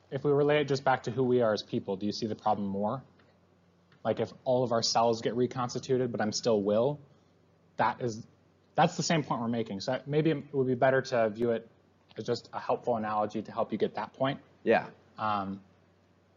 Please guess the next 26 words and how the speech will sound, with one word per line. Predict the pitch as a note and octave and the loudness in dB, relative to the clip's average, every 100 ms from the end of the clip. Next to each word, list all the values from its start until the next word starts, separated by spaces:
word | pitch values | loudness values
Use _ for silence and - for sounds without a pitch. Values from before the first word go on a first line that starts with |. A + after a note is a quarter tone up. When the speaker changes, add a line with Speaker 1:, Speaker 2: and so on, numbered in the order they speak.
| _ | _
Speaker 1:
more | B2 A#2 | -2 0
than | A#2 | 0
getting | A2 | -2
focused | G#2 A2+ A2 A2 | 0 0 0 -2
on | G#2+ | -2
do | G#2 | -2
material | G2 A2+ G#2 | 0 0 2
objects | G2 A2+ A2+ A2+ - - _ G#2 | 2 2 0 0 -6 -10 _ -8
Speaker 2:
Mm-hmm. | G2+ C2+ - _ - | -6 -6 -12 _ -8
Speaker 1:
have | A2 | -4
an | A#2 | -2
immaterial | A#2 B2 B2+ A#2 | -2 -2 0 -2
part | A2+ A#2 | 0 -2
of | A2+ | -2
them? | B2+ C3 _ _ _ - - | -6 -8 _ _ _ -20 -10
Speaker 2:
So | - A#2+ | 4 6
if | A#2+ | 8
every | C#3 C#3+ | 8 6
cell | C#3 D3 | 8 8
that | C3 - | 8 4
passed | D3 B2 - | 2 2 4
away | B2 G#2+ | 4 4
was | G2+ | 2
taken | D3 C#3 C#3 | 4 4 6
away | A2+ A2+ A2 G#2+ - _ _ | 6 6 6 4 0 _ _
and | - A#2 G#2 | 0 4 4